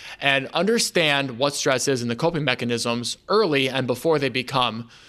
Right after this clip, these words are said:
chronic issues or bigger issues with friends and family. So let's, let's start poking some holes. And we're gonna start with exercise. And like we just alluded to,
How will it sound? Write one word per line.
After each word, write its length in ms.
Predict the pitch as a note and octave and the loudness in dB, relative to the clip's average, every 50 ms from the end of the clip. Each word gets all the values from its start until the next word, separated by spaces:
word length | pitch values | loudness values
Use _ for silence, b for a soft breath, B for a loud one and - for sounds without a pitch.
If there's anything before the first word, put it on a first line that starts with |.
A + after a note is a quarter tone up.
| B B B B B B B _ - | B B B B B B B _ -6
chronic 320 | - E3+ D#3 D#3 E3 D#3+ D#3+ | 0 2 2 2 2 2 2
issues 460 | D#3+ C#3+ - D3 D3 C#3+ C#3+ C#3 - - | 2 2 2 2 2 2 2 0 -2 0
or 180 | C#3 C#3+ C3+ C3 | 2 2 2 2
bigger 300 | C3+ C#3 C3+ B2+ C3 - | 2 0 0 0 0 -2
issues 440 | C3 C3+ A#2+ - B2 A#2+ A2+ G#2+ | 0 0 0 0 -2 -2 -4 -2
with 120 | A2+ A2 - | -4 -6 -4
friends 260 | - A2+ G#2 G#2+ G2+ | -4 -6 -6 -6 -6
and 100 | G#2 G2 | -10 -8
family. 300 | - F#2 D#2 C2 B1+ - _ _ _ _ _ _ _ _ _ _ _ _ - | -8 -8 -8 -10 -14 -16 _ _ _ _ _ _ _ _ _ _ _ _ -6
So 400 | - - E3 E3+ E3 E3+ E3+ B B B B B B B | 0 2 4 4 4 2 0 B B B B B B B
let's, 320 | - F3+ F#3 - - - - | 0 0 0 0 -2 -2 0
let's 120 | F#3 E3+ | 0 0
start 200 | - G3 F3 D#3+ | 2 2 0 2
poking 260 | - D3+ C#3+ - C#3 B2 | 2 0 0 0 -2 -4
some 140 | - C3+ | -4 -4
holes. 340 | A2+ A#2 A2+ G2+ A2 - - - | -2 -2 -2 0 -2 -4 -4 -2
And 100 | D3 C#3+ | 0 2
we're 80 | C#3+ D#3 | 2 2
gonna 140 | D#3+ D#3+ D3 | 2 2 0
start 220 | - G#3 G3+ G#3 | 2 2 2 2
with 100 | G3+ E3 | 2 2
exercise. 580 | D#3+ D3 - - B2+ - A#2 G#2+ A#2+ - - - _ _ _ _ _ B B B B B B B B B | 2 0 0 -2 -2 -2 0 0 -2 -2 -6 -8 _ _ _ _ _ B B B B B B B B B
And 140 | C#3 C#3+ D3+ | 0 2 2
like 160 | F3+ G#3+ B3+ | 2 2 2
we 60 | C4 | 0
just 180 | A#3 B3+ A#3+ B3 | 0 2 2 2
alluded 260 | G#3 E3+ D#3 D#3 D3 | 2 2 2 2 2
to, 220 | - D3 D3 D3 | 2 2 2 0